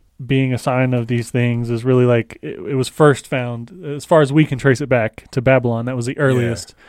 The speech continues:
Speaker 1: depiction of the egg being a sign of fertility and new life and, and whatnot. But it just goes on through many different cultures, uh, to have the same, uh, the same symbolism. Um,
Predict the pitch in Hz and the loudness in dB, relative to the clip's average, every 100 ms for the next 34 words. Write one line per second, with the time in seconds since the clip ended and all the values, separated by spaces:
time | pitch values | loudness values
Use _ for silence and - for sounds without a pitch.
0 | _ - 117 127 - 127 117 113 127 120 | _ -8 -2 -2 -2 -6 -4 -4 -2 -4
1 | 117 113 117 113 - 123 117 110 - 117 | -4 -4 -4 -4 -4 -2 -2 -4 -8 -6
2 | 127 120 117 117 120 117 117 113 - 117 | -2 0 0 0 0 0 0 -2 -6 -10
3 | 113 117 117 117 117 113 127 - - - | -8 -6 -6 -4 -6 -8 -10 -18 -20 -20
4 | - _ 127 131 _ 135 123 120 - 123 | -20 _ -4 -4 _ -8 -4 -4 0 0
5 | 120 123 120 120 120 123 135 127 120 131 | 2 0 -2 -6 -6 -2 -2 -2 -6 -8
6 | - 120 - 117 117 _ _ - - _ | -6 -6 -4 -6 -6 _ _ -20 -20 _
7 | - 123 113 - 110 127 113 113 - 123 | -14 -10 -10 -10 -6 -6 -6 -8 -6 -4
8 | 120 117 120 - _ - 117 117 113 - | -4 -6 -10 -16 _ -12 -10 -10 -12 -16
9 | _ 117 - 117 107 147 143 123 123 120 | _ -14 -8 -10 -4 -2 0 0 -2 -6
10 | 117 _ _ _ _ _ _ _ _ _ | -12 _ _ _ _ _ _ _ _ _
11 | _ _ _ _ - 123 120 113 117 | _ _ _ _ -14 -10 -10 -10 -14